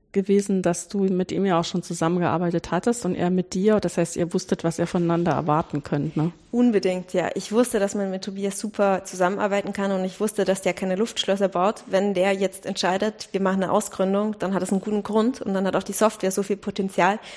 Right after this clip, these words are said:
Speaker 2: dass das Sinn macht. Ähm, ich hätte mir niemals vorstellen können, einfach so zu gründen, indem ich ein Team irgendwie auf irgendeinem Matchmaking-Event kennenlerne. Sowas gibt's ja zahlreiche
Speaker 1: Ja.
Speaker 2: für Startups,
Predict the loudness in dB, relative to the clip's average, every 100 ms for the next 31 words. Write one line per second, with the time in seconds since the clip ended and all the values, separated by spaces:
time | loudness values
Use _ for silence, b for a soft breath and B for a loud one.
0 | B B -6 -4 -2 2 2 0 -6 -12
1 | B B B -2 -2 -4 -2 2 4 4
2 | 4 4 4 0 -4 -4 -2 0 -2 0
3 | -2 -2 2 2 2 2 0 -2 -4 -2
4 | -6 -2 0 0 2 -2 -2 -12 _ _
5 | -4 2 2 2 0 0 2 2 2 0
6 | 2 2 0 -2 0 0 0 0 0 0
7 | 0 -2 0 -2 0 0 0 0 0 0
8 | -2 -2 -4 -4 -4 -2 -2 2 4 6
9 | 6 4 0 -4 -2 0 0 -2